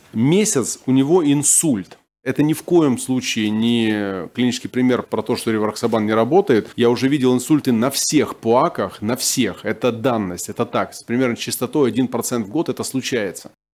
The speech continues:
Но вот так вот здесь произошло. После замены на рива у пациента развивается инсульт. И Н H семь баллов, он поступает к нам. Фактически третий инсульт в одном и том же артериальном бассейне. У него верифицирована фибрилляция предсердий.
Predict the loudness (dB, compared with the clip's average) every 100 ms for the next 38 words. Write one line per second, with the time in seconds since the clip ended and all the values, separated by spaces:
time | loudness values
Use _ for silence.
0 | _ _ 0 2 2 0 0 0 -2 0
1 | -2 -2 -4 -6 -8 -12 _ -8 -6 -4
2 | 0 2 2 2 2 0 0 0 0 0
3 | -2 -6 -4 -4 -2 -2 0 0 0 0
4 | -4 -2 -4 -4 _ _ _ -4 -2 -2
5 | 2 2 4 2 0 2 2 2 2 2
6 | 2 0 0 0 2 0 -4 -2 0 0
7 | -2 0 0 -2 -6 -14 -6 -6 -2 -2
8 | -2 -6 -6 -6 -2 -2 0 -2 -2 -2
9 | -6 -6 -12 -14 -20 -20 _ -2 2 4
10 | 2 2 0 2 2 0 0 0 2 2
11 | 2 2 -2 -2 -4 -4 -4 -6 -4 2
12 | 2 4 2 0 -2 0 0 0 -2 -2
13 | -2 0 0 -2 -4 -4 -8 -6 -8 -6
14 | -8